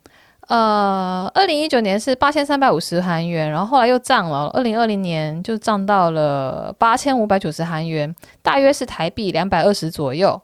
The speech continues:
那台湾的基本时薪呢，是一百五十八元，所以说两者有着，有着台币六十二元的差距。那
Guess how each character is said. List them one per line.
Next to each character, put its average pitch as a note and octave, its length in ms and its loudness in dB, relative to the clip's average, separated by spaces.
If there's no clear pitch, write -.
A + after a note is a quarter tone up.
那 C#4 160 0
台 A3+ 260 2
湾 D4 260 2
的 D4+ 160 6
基 C4+ 200 -2
本 G3 240 0
时 F3+ 260 -4
薪 G#3+ 360 -4
呢， G3 260 -2
是 F#3+ 560 -6
一 D4 140 0
百 E3 280 2
五 C#3+ 160 -4
十 D3+ 220 -6
八 E3+ 360 0
元， D#3 300 -6
所 - 160 -2
以 C#4 120 4
说 C4+ 360 2
两 G#3 380 0
者 G3+ 320 2
有 D#3 380 -4
着， C#3+ 640 -6
有 D#3 120 -8
着 C#3+ 120 -8
台 D#3+ 180 -6
币 A3+ 160 -4
六 B3 160 2
十 - 220 -8
二 G3+ 120 0
元 D3+ 140 -2
的 D3+ 80 -8
差 F#3 300 -2
距。 F#3 300 -8
那 F#4 120 0